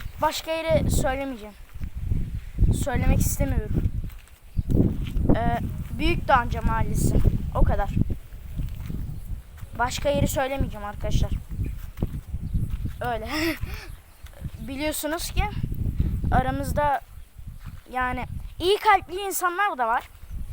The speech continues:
İyi kalpli insanları çok seviyorum. Arkadaşlar. İyi ki siz dünyadasınız. Ama kötü kalpli insanlar da böyle hırsızıdır, mırsızıdır falan.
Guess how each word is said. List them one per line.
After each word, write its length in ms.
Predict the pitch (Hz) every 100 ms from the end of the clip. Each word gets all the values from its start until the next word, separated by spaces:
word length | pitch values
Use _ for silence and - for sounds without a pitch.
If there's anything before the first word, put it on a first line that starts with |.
| - -
İyi 140 | 330
kalpli 380 | 381 392 370 -
insanları 500 | 381 - 359 349 349
çok 180 | 381 -
seviyorum. 440 | - 302 208 196 - - - - - - - - - - -
Arkadaşlar. 540 | 233 240 247 - 262 - - - - - -
İyi 220 | 370 440
ki 120 | 339
siz 280 | 381 370 320
dünyadasınız. 960 | 311 311 311 311 - 277 254 - - - - - - - - - - -
Ama 300 | 302 403 403
kötü 280 | - 359 -
kalpli 320 | 403 370 -
insanlar 580 | 339 311 311 302 269 214
da 200 | 294 330 - - - - - - - - - - - - - - -
böyle 260 | 240 247 254 - - - - -
hırsızıdır, 600 | 277 285 - 285 294 294
mırsızıdır 720 | 277 277 277 - 269 240 269
falan. 320 | 247 269 277